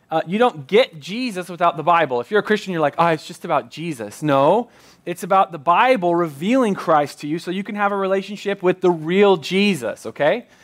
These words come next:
Because you can't make up a Jesus and go, "Well, this is the Jesus that feels right to me, and I, you know, I,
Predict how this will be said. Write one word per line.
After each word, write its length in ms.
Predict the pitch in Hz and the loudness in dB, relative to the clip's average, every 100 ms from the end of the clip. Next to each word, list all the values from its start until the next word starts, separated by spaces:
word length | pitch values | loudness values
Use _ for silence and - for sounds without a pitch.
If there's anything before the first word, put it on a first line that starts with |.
| - - | -20 -6
Because 300 | - - 185 | -2 0 0
you 80 | 180 | -2
can't 220 | 269 262 | -2 -2
make 300 | 156 175 202 | 0 2 2
up 180 | 233 247 | 0 -2
a 40 | 196 | -4
Jesus 440 | 139 147 147 151 | -8 -6 -6 -6
and 100 | 156 | 0
go, 80 | 147 | 2
"Well, 140 | 151 | 2
this 180 | 202 240 | -2 -6
is 80 | 208 | -10
the 80 | 165 | -8
Jesus 300 | 185 170 - | -6 -4 -2
that 200 | 147 - | -2 0
feels 240 | 160 139 | -2 0
right 240 | 143 139 - | 0 0 -4
to 80 | |
me, 480 | 131 175 156 139 151 _ _ _ _ 147 | -4 0 2 0 -4 _ _ _ _ -4
and 120 | 156 | 0
I, 140 | 156 160 | 0 0
you 100 | 156 | 0
know, 80 | |
I, 120 | 147 | 2